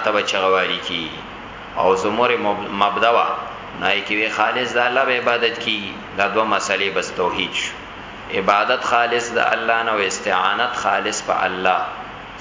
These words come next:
سورہ فاتحه کې یا کنا عبد یا کنا نستعین، دا دوه مسلې وي۔ <clears throat> پاتې شو دا دې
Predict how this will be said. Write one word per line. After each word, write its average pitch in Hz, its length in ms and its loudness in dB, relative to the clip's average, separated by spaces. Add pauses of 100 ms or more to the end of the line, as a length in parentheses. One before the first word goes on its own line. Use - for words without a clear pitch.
سورہ 101 280 2
فاتحه 104 380 0
کې - 180 -8
یا 104 300 0
کنا 98 200 0
عبد 95 180 -2
یا 90 240 0
کنا 90 140 -4
نستعین، 92 420 -4
دا 87 100 0
دوه 87 180 -4 (100)
مسلې 101 340 -2
وي۔ 104 60 -4 (420)
<clears throat> - 1160 -4
پاتې - 360 2
شو 123 80 -6
دا 110 120 6
دې 123 160 0